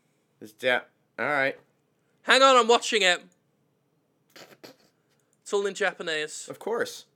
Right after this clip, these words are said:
Speaker 1: 'cause it's in Okinawa.
Speaker 2: It's, uh, it's a shooter.
Speaker 1: Uh-huh. It's like an on rails.
Speaker 2: Ra-ta-ta-ta-ta-ta-ta-ta-ta-ta. Ra-ta-ta-ta-ta-ta-ta-ta.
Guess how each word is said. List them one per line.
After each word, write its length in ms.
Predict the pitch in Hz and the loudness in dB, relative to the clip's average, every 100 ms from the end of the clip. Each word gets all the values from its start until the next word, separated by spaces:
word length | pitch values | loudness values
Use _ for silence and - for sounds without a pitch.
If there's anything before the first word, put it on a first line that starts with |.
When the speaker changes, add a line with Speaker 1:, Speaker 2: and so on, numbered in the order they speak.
| _ _ | _ _
Speaker 1:
'cause 160 | - 139 | -12 -10
it's 140 | 131 | -2
in 100 | 151 | 0
Okinawa. 560 | 135 113 104 131 117 - _ _ _ _ _ _ _ _ _ _ _ _ _ | 0 -2 -4 -4 -6 -8 _ _ _ _ _ _ _ _ _ _ _ _ _
Speaker 2:
It's, 420 | 156 160 - - | -14 -14 -14 -16
uh, 540 | 160 147 147 147 151 151 _ _ _ _ _ _ _ _ _ _ _ _ _ _ _ | -12 -8 -8 -8 -10 -12 _ _ _ _ _ _ _ _ _ _ _ _ _ _ _
it's 160 | - 170 | -12 -8
a 40 | |
shooter. 640 | 185 - 294 302 - 262 285 - - | -4 -2 -2 0 4 4 2 -4 -12
Speaker 1:
Uh-huh. 340 | - 254 147 175 _ _ _ | -6 -2 -4 -6 _ _ _
It's 120 | - 117 | -14 -6
like 100 | 135 | -4
an 80 | 123 | -2
on 220 | 123 127 | 0 0
rails. 500 | 131 139 156 175 - _ _ _ _ _ - - - | 2 2 0 -4 -10 _ _ _ _ _ -20 -8 -2
Speaker 2:
Ra-ta-ta-ta-ta-ta-ta-ta-ta-ta. 2000 | 208 208 220 214 214 208 202 196 202 196 202 202 190 202 202 190 185 165 147 135 135 _ _ _ - | -2 -2 -6 -8 -8 -10 -10 -12 -14 -14 -10 -10 -10 -10 -8 -6 -6 -4 -6 -10 -14 _ _ _ -20
Ra-ta-ta-ta-ta-ta-ta-ta. 1600 | 190 208 226 220 226 214 208 208 202 190 190 196 185 190 170 156 | -16 -4 -2 -2 -4 -8 -10 -12 -14 -16 -12 -10 -6 -4 -2 -4